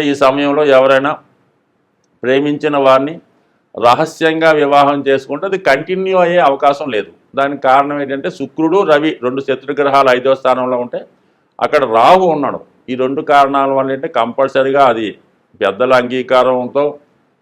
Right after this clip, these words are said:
ఈ విధమైన అంగీకారం లేకుండా జరిగే అవకాశం ఉంది. కాబట్టి జాగ్రత్తగా ఒకసారి రెండు ఆలోచించి నిర్ణయం తీసుకోవాలి తప్ప ఏమాత్రం తొందరపడినా అంటే టెంపరరీగా ఆనందంగా ఉంటుంది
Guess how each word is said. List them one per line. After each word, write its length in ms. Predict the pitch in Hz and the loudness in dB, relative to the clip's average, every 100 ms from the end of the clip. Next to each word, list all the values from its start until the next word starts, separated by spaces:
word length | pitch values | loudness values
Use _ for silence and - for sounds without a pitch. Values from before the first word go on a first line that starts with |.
| _ - 113 | _ -12 -4
ఈ 40 | 117 | -2
విధమైన 340 | 123 131 127 127 104 87 82 101 | 0 0 -2 -4 -4 -6 -10 -8
అంగీకారం 520 | 113 127 127 123 123 120 | -6 -2 0 2 2 0
లేకుండా 360 | 117 120 123 127 | -2 -4 -4 -2
జరిగే 220 | 110 113 117 | -2 0 -2
అవకాశం 320 | 110 117 113 110 | -2 -4 -6 -8
ఉంది. 120 | 110 110 | -8 -6
కాబట్టి 220 | 110 95 127 | -6 -6 -2
జాగ్రత్తగా 460 | 120 123 123 135 127 | -2 -2 -6 -4 -2
ఒకసారి 320 | 113 113 113 113 | -2 -2 -2 -2
రెండు 160 | 113 113 120 | -2 0 0
ఆలోచించి 440 | 113 113 110 131 - - 110 | 0 -6 -12 -12 -14 -14 -8
నిర్ణయం 320 | 113 123 120 117 | -6 -6 -6 -8
తీసుకోవాలి 380 | 110 117 113 107 | -8 -4 -2 -2
తప్ప 160 | 101 135 143 _ _ _ _ _ - | -2 -4 -6 _ _ _ _ _ -8
ఏమాత్రం 640 | 113 131 147 156 156 151 160 151 | -4 -2 0 0 -2 -4 -4 0
తొందరపడినా 540 | 143 147 139 139 139 | 0 0 0 -2 -2
అంటే 120 | 180 147 - | -6 -2 0
టెంపరరీగా 640 | 143 170 170 170 170 170 160 | 2 2 2 2 0 2 2
ఆనందంగా 440 | 156 160 160 156 156 151 | 0 -2 -4 -2 -2 -2
ఉంటుంది 240 | 147 147 | -4 -6